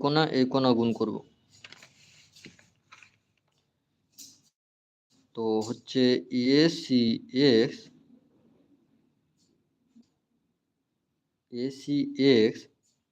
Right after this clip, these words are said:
প্লাস বি সি এক্স স্কয়ার, এ সি এক্স প্লাস বি সি X স্কয়ার প্লাস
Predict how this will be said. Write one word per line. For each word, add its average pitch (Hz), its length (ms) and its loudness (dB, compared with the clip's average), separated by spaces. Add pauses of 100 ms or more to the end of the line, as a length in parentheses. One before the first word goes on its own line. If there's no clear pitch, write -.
(1300)
প্লাস 120 440 0 (420)
বি 123 380 -2 (240)
সি 127 220 0 (320)
এক্স 127 140 -4 (160)
স্কয়ার, 107 300 -2 (1200)
এ 127 100 -10 (120)
সি 143 120 -4 (160)
এক্স 131 120 -6 (120)
প্লাস 127 240 0 (160)
বি 120 100 -4 (100)
সি 165 140 2 (800)
X 135 160 -12 (140)
স্কয়ার 104 240 -4 (640)
প্লাস 123 400 4